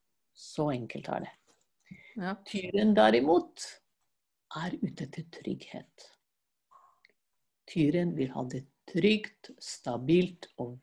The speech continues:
Speaker 1: veldig komfortabelt. Jeg
Speaker 2: Mm.
Speaker 1: må si, de gangene jeg har besøkt noen av mine venninner som er tyrer,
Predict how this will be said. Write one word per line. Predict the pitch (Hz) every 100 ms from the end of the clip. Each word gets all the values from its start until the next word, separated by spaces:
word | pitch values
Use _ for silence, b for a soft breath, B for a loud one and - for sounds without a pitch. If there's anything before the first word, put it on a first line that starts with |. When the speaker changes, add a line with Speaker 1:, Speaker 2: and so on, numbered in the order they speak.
| -
Speaker 1:
veldig | 123 123 131
komfortabelt. | 139 - 127 - - - _ - - _ _ _ _ _ _
Jeg | 196 175
Speaker 2:
Mm. |
Speaker 1:
må | 208
si, | 202 - - 214
de | 190 139 170 190
gangene | 180 143 143 160
jeg | 170
har | 202
besøkt | 185 - 165 -
noen | 165 135
av | 143
mine | 139 135
venninner | 147 160 135 147
som | 139 147
er | 165
tyrer, | - 143 160 220